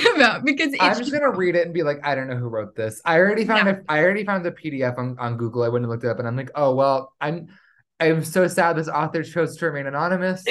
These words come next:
Speaker 1: <laughs>
Speaker 2: Alas, uh, I will be
Speaker 1: So
Speaker 2: happy
Speaker 1: true.
Speaker 2: reading anyway." Yeah.
Speaker 1: So true. Um, anyways, the story basically, I won't say how it ends because I, I think everyone should go read it.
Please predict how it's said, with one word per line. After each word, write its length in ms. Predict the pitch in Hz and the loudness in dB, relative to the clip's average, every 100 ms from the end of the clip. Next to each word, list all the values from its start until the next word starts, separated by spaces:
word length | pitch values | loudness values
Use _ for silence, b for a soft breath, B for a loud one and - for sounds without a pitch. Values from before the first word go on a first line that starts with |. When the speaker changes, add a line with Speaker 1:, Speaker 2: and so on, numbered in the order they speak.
| - | -2
Speaker 1:
<laughs> 140 | - | 0
Speaker 2:
Alas, 720 | 127 147 175 180 - - - _ | 4 4 6 4 0 -12 -18 _
uh, 520 | 139 135 131 127 127 - | 0 2 2 2 0 0
I 220 | 131 139 | -2 0
will 140 | 139 | -4
be 120 | 135 143 | -6 -4
Speaker 1:
So 60 | |
Speaker 2:
happy 260 | 147 147 160 | 0 0 -2
Speaker 1:
true. 100 | 147 | -4
Speaker 2:
reading 220 | 156 143 | -4 -6
anyway." 540 | 131 131 127 135 139 147 | -6 -6 -8 -10 -14 -6
Yeah. 420 | 143 131 139 151 - _ _ | 0 0 0 -8 -20 _ _
Speaker 1:
So 280 | 277 277 277 254 | -4 -2 -2 -4
true. 360 | 269 226 214 - B - | -4 -6 -6 -14 B -2
Um, 180 | 269 247 | 0 2
anyways, 400 | 302 339 247 - B B - 226 | 0 0 -2 -4 B B -12 -8
the 100 | 262 | -4
story 340 | 254 - 349 320 | -4 -2 0 2
basically, 460 | 262 269 262 254 | 2 0 0 2
I 80 | 220 | 2
won't 240 | 220 269 285 | 2 0 -2
say 140 | 302 | -2
how 160 | 277 226 | -2 -2
it 100 | 180 | -2
ends 300 | 185 190 - | -4 -8 -10
because 340 | 196 196 180 | -8 -6 -4
I, 220 | 185 196 - | -4 -2 0
I 140 | 208 | 0
think 180 | 226 220 | 0 0
everyone 480 | 190 180 196 202 226 | -2 -2 -2 -4 -4
should 240 | 233 220 | -6 -4
go 160 | 240 247 | -2 -2
read 240 | 269 277 | -2 -2
it. 220 | 302 302 | -2 -4